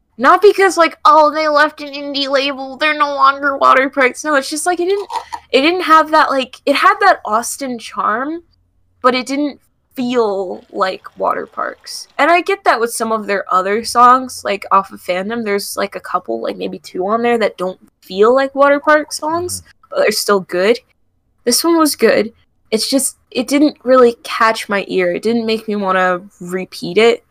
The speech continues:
Speaker 1: a
Speaker 2: Mm-hmm.
Speaker 1: lot and actually, like, stop listening to the playlist and be like, "Okay, wait, I gotta listen to that again." It was just kind of like a,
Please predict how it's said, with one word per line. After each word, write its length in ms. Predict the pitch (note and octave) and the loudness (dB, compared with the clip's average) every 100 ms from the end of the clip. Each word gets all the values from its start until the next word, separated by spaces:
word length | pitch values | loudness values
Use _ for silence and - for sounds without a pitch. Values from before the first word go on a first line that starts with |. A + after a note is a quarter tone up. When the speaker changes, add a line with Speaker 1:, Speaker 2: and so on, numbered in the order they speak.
| - | -8
Speaker 1:
a 40 | |
Speaker 2:
Mm-hmm. 120 | G3+ A3 | -2 2
Speaker 1:
lot 320 | A3+ B3+ B3+ | 4 4 0
and 60 | G3 | -6
actually, 240 | G3+ G3 | -4 0
like, 120 | F#3+ F3+ | 0 0
stop 420 | - G#3+ G3 - | 0 2 2 2
listening 340 | F#3 - F#3 | -6 -6 -8
to 80 | F#3 | -10
the 80 | F3+ | -4
playlist 260 | F#3+ F3+ F#3+ | -2 -2 -4
and 60 | |
be 60 | F#3 | -4
like, 140 | F#3 | 0
"Okay, 240 | F#3+ F#3 F3 | 2 2 0
wait, 220 | E3 D3+ | -2 0
I 160 | - G3+ | 2 4
gotta 160 | F#3+ F3+ | 4 4
listen 240 | G3 E3+ | 2 -4
to 60 | D#3 | -4
that 180 | C3 A2 | -2 -2
again." 280 | - G#2+ | -6 -8
It 60 | - | -6
was 100 | G#3 | -6
just 160 | G#3 G#3 | -6 -2
kind 100 | A#3 | 0
of 60 | |
like 220 | A3+ G#3+ G#3 | 0 0 2
a, 160 | G3+ | 0